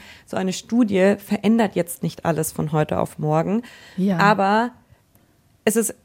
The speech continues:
Speaker 1: wahrscheinlich genau das, was es jetzt in meinem Kopf oder in deinem Kopf bewirkt, oder auch in deinem natürlich, Kadi,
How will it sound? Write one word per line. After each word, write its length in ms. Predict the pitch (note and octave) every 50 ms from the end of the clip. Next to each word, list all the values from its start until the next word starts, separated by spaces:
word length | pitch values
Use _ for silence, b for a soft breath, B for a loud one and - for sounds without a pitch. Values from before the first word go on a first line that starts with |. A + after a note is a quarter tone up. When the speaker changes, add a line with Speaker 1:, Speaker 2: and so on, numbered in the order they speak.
| - - -
Speaker 1:
wahrscheinlich 360 | - G3+ - A#3 A3+ A#3+ A#3
genau 280 | - G#3+ G3+ F#3+ G#3 A#3
das, 160 | A3+ A3+ A3
was 140 | - G#3 G3+
es 100 | G3+ G3+
jetzt 180 | G#3 F#3 - -
in 80 | F#3
meinem 300 | F#3 F3+ F#3+ G#3+ A3+ G#3+
Kopf 220 | A3 - G3+ - -
oder 140 | F#3+ F#3 F3
in 100 | E3+ E3
deinem 340 | E3+ F#3 G#3 A3+ G#3+ G3+ G#3
Kopf 280 | - F3+ - - -
bewirkt, 500 | - E3+ D#3+ D#3 D#3 D#3 D#3 D3+ - - - - -
oder 320 | - - - D#3+ D#3 - -
auch 100 | D3 -
in 80 | E3+
deinem 220 | D3 D#3 D#3+ F3 F3+
natürlich, 340 | D3 D3 - - D#3 D3+ -
Kadi, 320 | - E3 D3+ D#3 F#3 G#3+